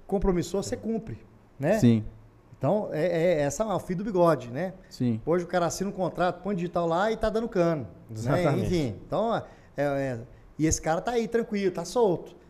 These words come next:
Speaker 1: E tá opo-, o-, ocupando posições de liderança, eh, né,
Speaker 2: Sim.
Speaker 1: política,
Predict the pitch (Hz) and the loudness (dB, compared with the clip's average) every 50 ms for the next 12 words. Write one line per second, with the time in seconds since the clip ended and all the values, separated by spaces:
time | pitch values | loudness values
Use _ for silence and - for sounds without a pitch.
0 | - - - - - - 135 127 - 156 175 - - 185 185 185 - 160 165 156 | -20 -20 -20 -20 -14 -10 -10 -4 -2 -2 -2 0 -2 -4 -4 -2 -4 -4 -4 -4
1 | 170 170 - - - - 165 165 190 180 - 214 202 208 - - 190 190 175 202 | -4 -6 -6 -8 -6 -2 -2 -2 -2 2 2 2 2 2 0 -2 -2 -2 0 -2
2 | 214 185 233 226 196 190 202 208 - - 240 233 - - - - - - - - | 2 4 4 4 6 4 4 2 2 -2 -4 -6 -8 -14 -14 -16 -18 -20 -20 -20
3 | - - - - - 139 - 156 156 147 180 220 214 - - - - - - 214 | -20 -20 -16 -10 -8 -6 -6 -4 0 2 2 2 2 0 -4 -8 -2 2 4 6
4 | 233 247 220 196 - - - 131 - | 6 6 4 4 0 -4 -10 -12 -12